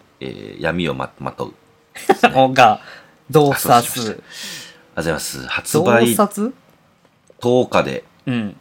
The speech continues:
Speaker 1: えー、そうですね。
Speaker 2: 増-、増刷っていうのは、あの、あれだよね。
Speaker 1: 重版。
Speaker 2: 重版出退みたいなことね。
Speaker 1: 出退ですね。
Speaker 2: うんうん。
Speaker 1: ありがたいですね。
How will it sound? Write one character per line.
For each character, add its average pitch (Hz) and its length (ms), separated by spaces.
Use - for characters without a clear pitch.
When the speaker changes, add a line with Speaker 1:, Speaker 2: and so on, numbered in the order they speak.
Speaker 1:
え 62 600
ー、 - 40
そ - 100
う - 20
で - 60
す - 60
ね。 - 160
Speaker 2:
増-、 143 320
増 175 280
刷 180 300
っ - 20
て 170 160
い - 20
う - 20
の 90 140
は、 85 240
あ 110 100
の、 98 320
あ 110 60
れ 120 100
だ - 60
よ 85 60
ね。 131 200
Speaker 1:
重 110 240
版。 64 300
Speaker 2:
重 208 240
版 107 260
出 - 220
退 104 180
み 101 80
た 98 120
い - 20
な 78 120
こ 71 60
と - 80
ね。 76 40
Speaker 1:
出 - 80
退 - 20
で - 0
す 71 60
ね。 92 200
Speaker 2:
う 123 60
ん 131 140
う - 20
ん。 107 40
Speaker 1:
あ - 40
り 80 60
が 73 80
た 76 100
い 65 60
で 58 80
す - 80
ね。 62 180